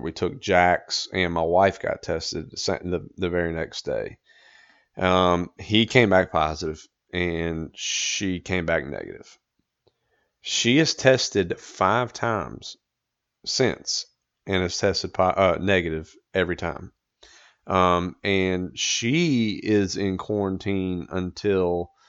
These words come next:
the sixteenth because she did not test positive. Um, her, the doctor, she, my wife, for those who don't know, my wife works at the Teddy Bear Clinic. Basically, she is a, let me see if I can get this right.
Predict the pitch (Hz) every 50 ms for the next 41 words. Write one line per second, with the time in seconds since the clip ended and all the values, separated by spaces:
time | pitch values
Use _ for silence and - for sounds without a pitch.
0 | _ _ _ _ _ _ _ _ _ _ _ _ _ _ _ - 107 98 107 95
1 | 90 87 87 87 87 - - - - - - - 123 113 - - - - - -
2 | 117 98 85 - - - 98 - - - 120 120 123 120 - - 135 123 117 120
3 | 113 110 110 104 92 - - 107 98 92 - - - 120 120 113 104 87 71 62
4 | 55 53 - - _ _ _ _ _ _ _ _ _ _ _ - - 92 90 87
5 | 87 85 85 85 - _ _ - _ _ - - - 107 107 107 104 104 104 101
6 | - 110 110 101 98 90 98 98 98 101 - - - 107 98 67 - - - 127
7 | 123 120 113 - - - 80 - - 95 110 110 113 110 110 104 98 95 95 -
8 | - - - _ _ _ _ _ - - - - 90 87 85 82 76 50 - -
9 | 98 92 92 90 - 104 92 95 90 87 - - 90 87 87 85 85 90 92 98
10 | 98 98 95 92 95 - - 98 98 98 95 - - 82 82 - - 90 87 -
11 | - 139 123 107 87 78 76 71 - - - - - - - _ _ - 98 104
12 | 98 101 - - - 107 - 107 101 95 95 - _ _ - _ _ _ _ _
13 | _ _ _ _ _ _ - - - - 113 113 104 76 87 98 95 90 95 95
14 | 90 87 87 87 87 87 80 60 85 87 82 78 - - - - 107 92 92 92
15 | 92 101 107 98 101 113 107 - 113 104 98 98 92